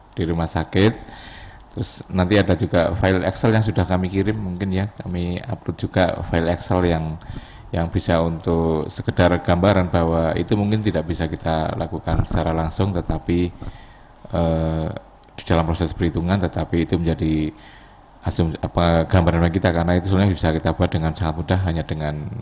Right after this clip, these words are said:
eh, file Excel sudah bisa kita lakukan. Kemudian, eh, untuk topik ini sendiri,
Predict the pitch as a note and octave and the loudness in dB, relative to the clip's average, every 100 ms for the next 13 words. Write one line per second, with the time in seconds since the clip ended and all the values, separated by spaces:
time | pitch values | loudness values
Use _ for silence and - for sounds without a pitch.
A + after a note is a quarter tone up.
0 | - - E2 D#2+ D#2 - - - - - | -10 -6 -4 -4 -4 -4 -6 -10 -14 -20
1 | - - - D2+ C#2+ E2 - F#2 F2+ E2+ | -20 -8 -2 0 0 -2 2 2 2 0
2 | D#2 D#2 D#2 D#2+ - D2+ D2 D#2+ D2+ D2 | -2 -4 -6 -6 -6 -6 -8 -8 -6 -6
3 | - - - - - - - - - - | -10 -18 -20 -20 -20 -18 -18 -18 -20 -8
4 | F2+ F2+ G2 G2 G2+ F#2 - - F2 E2+ | -2 0 4 4 4 0 -4 0 2 4
5 | E2+ E2+ E2+ - - - - - - - | 4 2 -2 -8 -18 -20 -20 -20 -20 -20
6 | - - - - F#2+ - - E2+ F2+ F#2 | -20 -20 -14 -4 2 2 4 2 2 2
7 | - F2+ F2 G2 A2 G#2 | 2 2 4 6 6 4